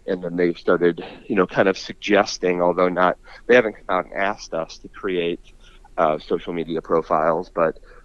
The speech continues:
they've said, "If you do already, if you have social media, if you engage with these things, then, you know, tweet and retweet and tag the college and the department as a way to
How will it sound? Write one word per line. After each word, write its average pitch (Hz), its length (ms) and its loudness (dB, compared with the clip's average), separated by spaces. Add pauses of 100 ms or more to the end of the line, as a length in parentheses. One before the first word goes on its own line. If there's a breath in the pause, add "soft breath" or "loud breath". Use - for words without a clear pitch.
(100)
they've 85 180 -2
said, - 220 -2
"If - 140 -6
you 92 120 -8
do 92 240 0
already, 82 300 0
if - 120 -10
you 85 80 -14
have 113 360 0
social 82 360 -2
media, 82 200 -10
if - 120 -10
you 82 80 -2
engage 90 500 2
with 85 100 -12
these 82 240 -6
things, 82 400 0
then, 80 300 2 (340 loud breath)
you 92 100 2
know, 82 160 6
tweet - 320 0
and 85 100 -6
retweet 87 480 -2
and 78 260 -8
tag 90 320 2
the 92 60 -6
college 85 560 2
and 82 160 -6
the 82 40 -6
department 87 640 -2
as 87 180 -4
a 85 40 -6
way 85 180 0
to 85 260 0